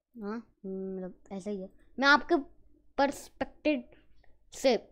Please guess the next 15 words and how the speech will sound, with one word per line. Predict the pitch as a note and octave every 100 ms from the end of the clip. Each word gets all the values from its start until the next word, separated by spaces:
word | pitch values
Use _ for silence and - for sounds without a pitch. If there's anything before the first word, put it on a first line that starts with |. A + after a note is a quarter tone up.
| - - - _ -
कर | G#3+
रहा | A#3+
हूँ, | C4+ C4+ -
मतलब | A3 A3+
आप | A3 B3
तो | D#4+ D4+
फेस | D#4 D4+ D4+
कैम | E4
मैं | D#4+ D#4+
वैसे | D4 D4
यूज़ | C#4 C#4 C4+
नहीं | D4
करता | G#3 G3+
ना | D4
पहले, | E4 A3 F#3